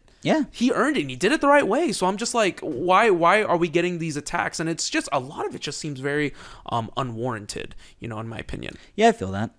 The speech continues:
Speaker 1: A lot of the banter on Twitter, I, I don't want to, like,
Speaker 2: Oh, let's
Speaker 1: blame it,
Speaker 2: not, let's not deep dive into that,
Speaker 1: but
Speaker 2: but, yeah.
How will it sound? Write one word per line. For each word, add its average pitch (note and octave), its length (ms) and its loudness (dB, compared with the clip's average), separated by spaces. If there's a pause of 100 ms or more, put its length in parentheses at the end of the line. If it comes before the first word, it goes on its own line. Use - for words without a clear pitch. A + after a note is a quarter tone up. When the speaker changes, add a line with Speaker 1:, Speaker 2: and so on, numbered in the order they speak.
Speaker 1:
A E3+ 60 4
lot G#3 300 4
of B2+ 640 8
the A#2+ 140 0
banter G#2+ 880 0 (340)
on A2+ 220 0
Twitter, G#2 560 2 (640)
I, A#2+ 180 0
I A#2+ 100 0
don't B2+ 220 0
want G#2+ 280 -4
to, G2+ 100 -10
like, G2 160 -6 (160)
Speaker 2:
Oh, D3 160 6
let's - 200 2
Speaker 1:
blame G3+ 60 4
it, F#3 100 8
Speaker 2:
not, D#3+ 100 4
let's G#3 160 4
not B3+ 160 4
deep E3 160 -6
dive D3+ 240 4
into A#2+ 100 -6
that, A2 240 -6
Speaker 1:
but A#2+ 140 4
Speaker 2:
but, A#2 220 0 (200)
yeah. G#2+ 140 -8